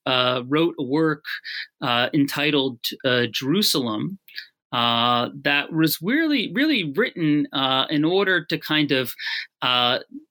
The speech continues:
kind of defend, uh, the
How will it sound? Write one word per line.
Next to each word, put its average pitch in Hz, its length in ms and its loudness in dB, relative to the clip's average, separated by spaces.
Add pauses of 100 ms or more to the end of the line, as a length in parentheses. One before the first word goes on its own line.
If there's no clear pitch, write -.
(100)
kind 151 160 0
of 123 140 -4
defend, 196 840 0 (500)
uh, 135 520 0 (540)
the 135 420 0